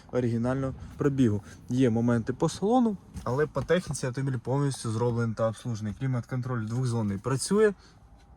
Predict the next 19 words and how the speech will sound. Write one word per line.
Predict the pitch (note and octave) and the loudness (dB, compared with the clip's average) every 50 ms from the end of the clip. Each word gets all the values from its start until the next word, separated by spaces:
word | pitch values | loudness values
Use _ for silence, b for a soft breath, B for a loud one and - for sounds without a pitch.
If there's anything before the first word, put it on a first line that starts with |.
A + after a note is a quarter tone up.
| - - - - | -20 -20 -20 -18
встановлений | - - - - C#3 C3+ B2+ A#2+ A2+ A2+ A2+ A2 | -16 -10 -6 -2 0 2 2 2 2 0 0 -2
CarPlay | - C3 C3 A#2+ - B2+ A2+ G#2+ | -2 -4 -4 -2 -2 -2 -2 -2
та | - A#2+ B2 | -2 -2 -2
Android | A#2+ B2 C#3 C#3+ C#3+ - | -2 -2 -2 -2 -2 0
Auto, | F3+ G3+ A3 G#3+ - D#3 D3 B B B B B B B - | 0 0 0 -2 -4 -10 -12 B B B B B B B -4
електрорегулювання, | B2 B2 B2 A2+ - A2 A2+ G#2+ A#2 A#2+ C3 D3+ F#3 G#3 G3+ F#3 F3 E3 b b b b b b b b b b b - - - - - - - - - - - - B2 | -2 -2 -2 -2 -4 -6 -6 -4 -4 -2 0 0 0 0 0 -2 -4 -8 b b b b b b b b b b b -20 -20 -20 -20 -20 -20 -20 -20 -20 -20 -16 -6 -2
також | A#2+ A#2 A2 G2+ - | 0 0 0 0 -2
електросклопідйомники, | B2+ B2+ A#2+ A2+ - - A#2 - - - B2+ A2+ - D3 D3+ G3+ A3 G#3 G3 E3+ - C3+ | -2 -2 -2 -2 -4 -8 -10 -8 -6 -6 -6 -6 -4 0 0 2 2 0 -2 -2 -2 0
електропакет | B2+ B2+ C3+ B2 - - A#2+ - - G#2+ - A2+ G2 - _ | 0 2 2 0 0 -4 -4 -2 -2 -2 -2 -4 -4 -4 _
передніх | - C#3+ C3 B2 A2+ G#2 G#2 G#2 G2 | 0 2 2 2 2 0 -2 -6 -8
сидінь, | - - D#3+ D#3+ F#3 A3 A3+ A3 b b b b b - - | -6 -4 -2 0 0 0 0 -2 b b b b b -12 -6
подушка, | - A#2+ B2 D#3+ G3+ G3 - - C3+ | -6 -4 -2 -2 -2 -2 -4 -6 -6
все | A#2+ - - D3+ D#3+ D#3+ | -6 -2 0 0 0 2
по | - B2 | 0 -2
автомобілю | A#2 G#2+ - - A#2 A#2+ C3 C3+ C#3 - - | -2 -2 -2 -4 -2 -2 -2 -2 -2 -4 -4
повністю | - A#2 B2 C3 C3 A2+ - - A#2 G#2+ B B B B B - - | -4 -4 -2 -2 -4 -6 -8 -10 -12 -12 B B B B B -12 -6
у | G#2+ | -4
нас | A2+ B2 A#2+ - - | -4 -4 -4 -4 4
є. | A#2+ | 6